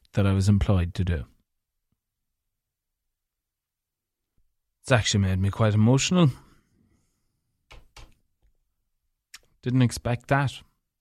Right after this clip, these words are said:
Perhaps I've been subconsciously, even in a minute way, been beating myself up and nagging myself for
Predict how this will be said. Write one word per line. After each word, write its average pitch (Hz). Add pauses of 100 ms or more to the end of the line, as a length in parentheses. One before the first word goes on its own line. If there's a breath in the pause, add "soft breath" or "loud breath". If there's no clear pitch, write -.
(1040)
Perhaps 117
I've 101
been 92 (1900)
subconsciously, 127 (960)
even 113
in 107
a 107
minute 117
way, 113 (640)
been 101
beating 110
myself 110
up 117
and 113
nagging 113
myself 143 (200)
for 123